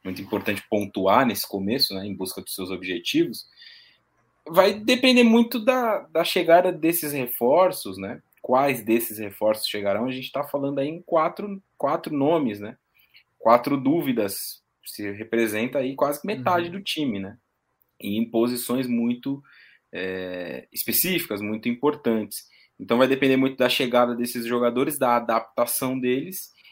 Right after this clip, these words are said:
Speaker 1: e de como essa base do trabalho será feita nessas primeiras semanas, né? Isso vai ser fundamental para que o time possa conseguir resultados interessantes, importantes, melhor dizendo, no início do Campeonato Brasileiro.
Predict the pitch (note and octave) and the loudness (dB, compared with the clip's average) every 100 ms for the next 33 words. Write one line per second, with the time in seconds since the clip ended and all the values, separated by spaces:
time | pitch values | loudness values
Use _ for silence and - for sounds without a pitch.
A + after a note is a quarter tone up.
0 | _ - G2+ C3 - C3 C#3+ C#3+ D3 - | _ -16 -10 -10 -2 -2 0 -2 -2 -2
1 | C#3+ B2 A#2 B2+ E3 C3+ A2+ A2 B2 B2+ | -2 0 0 2 0 0 -6 -4 -6 -4
2 | B2 A#2 G#2+ A#2+ B2+ - B2+ C3 - C3+ | -4 -2 0 0 -4 -6 -4 -6 -6 -6
3 | B2+ C3 C3 B2+ C3+ C3+ - C#3 C3+ C3 | -6 -6 -4 -6 -8 -10 -6 -4 -2 -4
4 | C3+ - D#3+ C3 B2 F#2+ E2+ F2 _ _ | -6 -8 -8 -4 -4 -6 -10 -20 _ _
5 | _ _ _ _ - G2 G#2 G2+ A2 A2 | _ _ _ _ -10 -8 -6 -6 -6 -2
6 | A2+ A2 A2 A2+ A#2+ C3+ C3 C3 C3 B2 | -2 -2 -2 -4 -4 -8 -6 -6 -4 -6
7 | C3 C3+ C3+ C3+ C3 C#3+ F3 F3 D#3 - | -6 -8 -8 -8 -6 -8 -8 -10 -14 -14
8 | _ - F3 E3+ D#3+ C#3+ C#3+ D3+ - _ | _ -8 -8 -4 2 2 2 -6 -14 _
9 | _ _ _ _ B2 B2 C#3 C#3 - C#3 | _ _ _ _ -6 0 0 0 0 -2
10 | B2 A#2 A#2+ D3+ D3 - C#3 C3+ A#2+ A2 | 0 -4 0 0 0 2 2 2 -2 -6
11 | G#2 A2 - A2+ A#2 B2 C3 C#3+ C#3 C3+ | -4 -4 -4 -4 -4 -2 -2 -2 0 0
12 | C#3+ C#3 C#3+ C3+ C3+ C3+ B2+ C3+ C3+ C#3+ | -2 -8 -8 -6 -4 -4 -4 -2 -2 -2
13 | D3 A2+ G#2 | -4 -4 -4